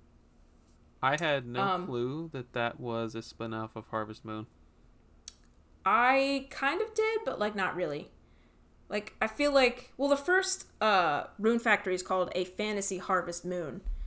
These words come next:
Speaker 2: So I kind of figured, I just didn't know the connection to it. Uh, this is another series that was partly published by Natsume Incorporated,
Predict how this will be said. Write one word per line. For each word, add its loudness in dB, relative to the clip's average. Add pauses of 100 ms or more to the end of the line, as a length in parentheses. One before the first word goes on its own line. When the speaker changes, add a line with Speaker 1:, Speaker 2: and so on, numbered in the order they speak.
(220)
Speaker 2:
So -8
I -2
kind -2
of -4
figured, -2
I 2
just -4
didn't 0
know 2
the -6
connection -8
to -2
it. -4 (580)
Uh, 0
this -2
is -2
another -2
series -2 (300)
that 0
was 0
partly -2
published -4
by -2
Natsume -4
Incorporated, -2